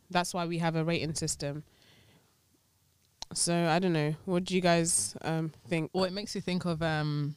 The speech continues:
Speaker 2: what is it, B B C recently taking down Little Britain
Speaker 1: Mm-hmm.
Speaker 2: and stuff like that because of the whole blackface, the stereotypes and all that kind of stuff in there. I don't feel like that was necessary to take down. I feel like, as weird as it sounds, back then,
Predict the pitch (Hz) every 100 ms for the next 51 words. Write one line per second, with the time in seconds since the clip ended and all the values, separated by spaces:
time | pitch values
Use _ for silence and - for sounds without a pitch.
0 | - - - 156 151 180 165 165 - 165
1 | 156 165 151 156 147 156 - 151 156 156
2 | 151 147 151 - _ _ _ _ _ _
3 | 170 156 170 170 147 151 151 - - -
4 | 185 185 170 226 - - 160 151 151 147
5 | - 151 - 147 156 147 151 151 156 151
6 | 160 - - 160 151 - - 165 160 156
7 | 151 - 170 160 - 156 147 151 156 -
8 | 160 156 156 160 151 - 165 156 147 143
9 | 165 - _ _ _ _ _ _ 247 311
10 | 262 - 339 311 262 247 196 202 240 -
11 | - 190 170 151 - 165 202 196 185 190
12 | 156 170 214 226 214 180 - - - -
13 | - - - 175 160 190 226 202 180 -
14 | 175 175 170 165 160 - 180 - 165 165
15 | 170 208